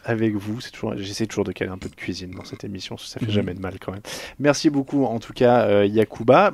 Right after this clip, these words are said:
Speaker 1: Pour la suite, alors on sait pas encore où exactement, vous avez des opportunités, mais pour l'instant,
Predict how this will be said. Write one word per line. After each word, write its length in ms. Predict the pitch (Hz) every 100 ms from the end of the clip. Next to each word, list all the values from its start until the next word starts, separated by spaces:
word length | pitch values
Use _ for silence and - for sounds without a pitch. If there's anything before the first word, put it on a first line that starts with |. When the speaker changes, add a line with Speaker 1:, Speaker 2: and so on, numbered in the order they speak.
| -
Speaker 1:
Pour 180 | 120 113
la 100 | 113
suite, 220 | - 190
alors 140 | 110
on 60 | 113
sait 100 | 135
pas 80 | 185
encore 260 | 180 - -
où 180 | 143 190 -
exactement, 580 | 131 120 127 131 120 170
vous 180 | 147 120
avez 140 | 135
des 160 | 151 147
opportunités, 580 | 147 - 135 120 139
mais 100 | 160
pour 140 | 131 120
l'instant, 320 | 107 147